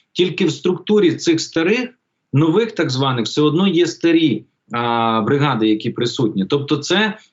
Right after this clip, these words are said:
щоб продемонструвати, що, мовляв, вони готуються надалі. Ось, а, власне кажучи, а, такий, е, чу-, чому, чому це необхідно? М, другий момент, про який треба сказати, що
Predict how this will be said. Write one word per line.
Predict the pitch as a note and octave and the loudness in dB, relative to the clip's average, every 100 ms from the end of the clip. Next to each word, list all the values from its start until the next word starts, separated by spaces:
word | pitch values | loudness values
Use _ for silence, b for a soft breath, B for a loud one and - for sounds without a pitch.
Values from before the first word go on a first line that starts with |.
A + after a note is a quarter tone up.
| - | -6
щоб | - F3+ F3+ | 0 2 2
продемонструвати, | E3 D#3+ E3 D#3 D3+ D#3+ G3 F3+ | 2 2 2 0 2 2 2 0
що, | D#3+ D#3 | 0 0
мовляв, | D3+ C#3+ E3+ D3+ | 2 2 2 2
вони | D3+ | 2
готуються | D3 D3 D3 D#3 C#3 - C#3+ C3+ b b b - | 2 2 4 2 2 0 -2 -4 b b b -2
надалі. | D3 C#3 D3 G#2 E2+ G2 _ _ _ _ - | 0 0 0 -2 -6 -12 _ _ _ _ -4
Ось, | E3+ G#3 - E3 | 0 0 0 -2
а, | E3 D#3+ | 0 0
власне | D3+ F3+ F3 D#3+ | 0 0 -2 -4
кажучи, | F3 F3 E3 D#3 - D3+ D3 C#3+ C3 B2+ | -2 -2 0 -2 0 0 0 0 -2 -2
а, | B2+ B2+ C3 B2+ B2+ G2+ - A2+ | -2 0 2 0 -2 -6 -10 -4
такий, | D#3+ D#3+ F#3+ D3 C3 | -2 2 2 2 0
е, | C3 C3 | -2 0
чу-, | D#3+ C#3 | 0 2
чому, | - E3+ F#3 | 2 2 2
чому | C3+ E3+ F#3 | 2 0 2
це | - | 0
необхідно? | E3 E3 D#3 - D3 F#2+ F2 - _ _ _ _ _ _ B2 | 0 0 0 0 0 0 -6 -12 _ _ _ _ _ _ -6
М, | B2 A#2 | 0 0
другий | A2+ A3 F#3 D3+ | 4 4 4 4
момент, | C#3 C#3 B2+ - | 2 2 0 -2
про | B2 | -2
який | B2 - C3+ | -2 -2 -2
треба | C3 C3 B2 | 0 -2 -2
сказати, | A#2+ C#3+ C3+ F#3+ G3 F3+ D#3+ C#3 _ _ _ | -2 -2 0 0 0 0 0 -2 _ _ _
що | - - D#3 D#3 D3+ D3+ D3+ D3 C#3 C3 | -4 -2 2 2 2 2 2 2 0 -2